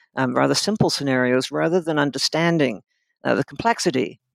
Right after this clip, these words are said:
of nations, and, and rather than trying to try and, and build bridges to other nations. So I think we, we face a prospect where, you know, if we,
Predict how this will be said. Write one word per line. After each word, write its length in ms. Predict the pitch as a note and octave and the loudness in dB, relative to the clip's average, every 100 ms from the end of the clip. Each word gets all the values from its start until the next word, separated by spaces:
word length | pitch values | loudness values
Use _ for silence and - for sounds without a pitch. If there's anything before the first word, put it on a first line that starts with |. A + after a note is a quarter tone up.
| _ | _
of 140 | - C3+ | -4 -2
nations, 520 | C#3 C#3 - C3+ C#3+ | 0 0 0 -2 -2
and, 100 | C3+ | 0
and 200 | C#3 C#3+ - | 2 0 -2
rather 300 | D3 E3 D#3 | -2 0 -2
than 140 | C#3+ | -4
trying 480 | - - D#3 E3+ E3+ | -4 -2 0 0 0
to 120 | - | -2
try 440 | - - D3+ D#3 D3 | -2 -2 0 2 2
and, 260 | C3+ B2+ | 0 -2
and 160 | C3 C3 | -4 0
build 260 | C#3+ C3+ | 0 0
bridges 420 | A#2 F3 E3+ D3 - | -2 -2 0 -2 -2
to 120 | A#2 | 0
other 160 | A#2 | 0
nations. 580 | A#2+ A#2 B2 - F2+ D3 - _ - _ | 0 0 0 -2 -4 -12 -18 _ -20 _
So 260 | F3+ E3+ | -4 0
I 80 | E3+ | 0
think 280 | - A3+ B3+ | -2 -6 -6
we, 160 | G#3+ G3+ | -4 -2
we 420 | F3 F#3 F3 - _ _ _ _ | 0 0 0 -6 _ _ _ _
face 320 | A#3+ B3+ - | 0 0 0
a 40 | G#3 | 0
prospect 640 | F3 D3+ - C3+ A#2+ - | 2 2 0 -2 -2 -2
where, 280 | D3 D3 C#3+ C#3+ _ _ _ _ _ | -2 0 0 -2 _ _ _ _ _
you 60 | E3 | 0
know, 40 | |
if 100 | E3 | 2
we, 120 | G#3 | 2